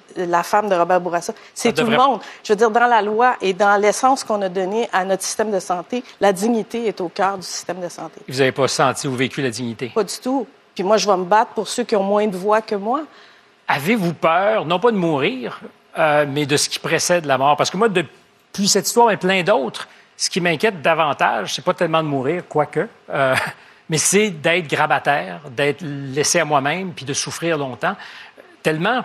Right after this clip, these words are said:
Speaker 2: puis j'imagine que d'autres se sont posés la question, dans la salle ou à la maison, l'idée de choisir l'aide à mourir le plus vite possible, à un moment donné, je me suis dit, « Ben oui, plutôt que de souffrir. » Avez-vous peur, vous ?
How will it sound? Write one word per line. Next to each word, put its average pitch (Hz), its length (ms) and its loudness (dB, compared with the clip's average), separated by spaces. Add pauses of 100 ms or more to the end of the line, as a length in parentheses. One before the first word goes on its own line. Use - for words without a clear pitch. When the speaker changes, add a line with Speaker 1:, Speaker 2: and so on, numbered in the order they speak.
Speaker 2:
puis 127 100 -8
j'imagine 156 320 0
que 165 80 2
d'autres 180 200 4
se - 60 -4
sont 165 140 0
posés 165 200 -2
la 170 120 2
question, 233 340 -2
dans 185 140 2
la 143 60 2
salle 190 280 4
ou 170 60 2
à 156 40 4
la 151 80 4
maison, 151 420 -2 (400)
l'idée 180 420 2
de 165 260 -2
choisir 165 380 2
l'aide 165 200 0
à 151 60 4
mourir 143 360 0
le 147 100 4
plus 165 140 -2
vite 175 200 0
possible, 214 380 2
à - 20 2
un 170 40 0
moment 156 120 4
donné, 143 220 2
je 156 60 -8
me 147 60 -4
suis - 140 -8
dit, « 151 80 -12
Ben 135 240 -2 (300)
oui, 170 260 0
plutôt 165 320 0
que 160 80 0
de 139 60 0
souffrir. » - 320 -4 (640)
Avez-vous 147 340 4
peur, 202 300 2
vous ? 220 180 -6